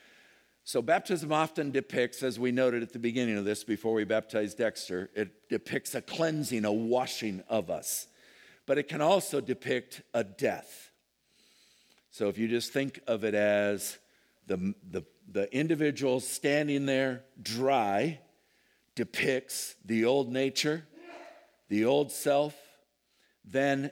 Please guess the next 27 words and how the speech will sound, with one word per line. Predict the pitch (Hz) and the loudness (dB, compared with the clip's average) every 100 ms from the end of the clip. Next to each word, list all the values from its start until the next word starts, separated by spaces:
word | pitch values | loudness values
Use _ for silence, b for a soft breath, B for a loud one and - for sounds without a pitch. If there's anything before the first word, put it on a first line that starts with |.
| - | -2
it | 117 | -2
goes | 104 127 123 | 2 2 4
under | 143 147 143 | 2 2 2
the | 139 | 2
water, | 131 139 147 180 | 4 4 4 4
is | 175 120 113 | 2 0 0
buried | 104 98 139 139 143 139 | -6 -2 2 4 4 0
fully | - 151 143 135 | 0 0 2 2
into | 139 151 | 2 2
the | 147 | 2
water, | 139 139 147 175 165 | 2 2 2 -2 -6
fully | - - 180 165 156 | -16 -4 0 2 2
submerged | - - 143 135 147 151 - | 0 -2 -2 0 0 0 -2
in | 131 117 | -2 -4
Christ, | - 127 143 - | 0 0 0 -2
we | 139 | -4
might | 135 139 139 | -2 -2 -4
say, | - 143 151 165 B B B B | -4 -2 -4 -8 B B B B
and | 131 131 | -2 2
is | 139 131 | 2 2
raised | 127 131 156 175 185 196 202 175 - | 0 2 4 6 6 4 2 -2 0
up | 131 131 - _ b b b b | 0 0 -6 _ b b b b
a | 113 | 0
new | 117 120 135 139 135 131 _ _ | 2 2 4 4 2 -4 _ _
and | 113 117 | -6 -4
completely | 123 107 127 135 127 113 | -4 -4 -2 -2 0 -2
different | 107 107 - 104 98 | 0 -2 -4 -8 -8